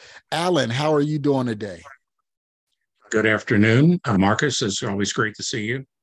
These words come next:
Speaker 1: All right, great, great, great. So I was doing direct mail, guys, for a while,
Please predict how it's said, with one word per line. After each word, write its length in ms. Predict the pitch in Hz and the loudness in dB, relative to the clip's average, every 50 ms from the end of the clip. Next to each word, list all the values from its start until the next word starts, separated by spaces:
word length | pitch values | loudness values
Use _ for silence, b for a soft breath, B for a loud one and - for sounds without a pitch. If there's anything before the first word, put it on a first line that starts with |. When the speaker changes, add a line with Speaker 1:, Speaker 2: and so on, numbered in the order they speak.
| _ _ _ B B B B B B _ _ _ | _ _ _ B B B B B B _ _ _
Speaker 1:
All 200 | - 151 160 185 | -8 -4 -2 0
right, 320 | 160 156 151 135 117 107 101 | 0 0 0 -2 -4 -6 -8
great, 400 | - 131 147 151 131 113 107 104 | -4 -2 0 0 -2 -4 -8 -10
great, 380 | 98 120 139 139 120 110 - | -6 -4 -4 -2 -4 -6 -10
great. 320 | - - 139 135 117 107 - | -10 -8 -6 -6 -6 -6 -4
So 300 | - - 143 127 113 B B B B B _ _ - | -2 0 0 0 -2 B B B B B _ _ -4
I 80 | 190 | -2
was 180 | 240 247 226 180 | 0 0 0 0
doing 280 | 156 190 190 180 165 | 2 2 2 2 2
direct 400 | 156 160 156 147 147 147 143 143 | 2 0 0 2 0 0 0 -2
mail, 220 | 139 135 135 131 123 | -4 -4 -4 -4 -4
guys, 460 | 120 123 123 123 120 120 120 113 - | -4 -4 -4 -4 -4 -4 -4 -6 -10
for 300 | - - - 123 113 107 | -14 -12 -8 -6 -4 -4
a 80 | 104 104 | -4 -6
while, 800 | 98 95 98 101 110 117 117 117 110 104 101 98 92 95 - | -8 -10 -10 -6 -4 -2 0 0 0 -2 -4 -6 -8 -12 -14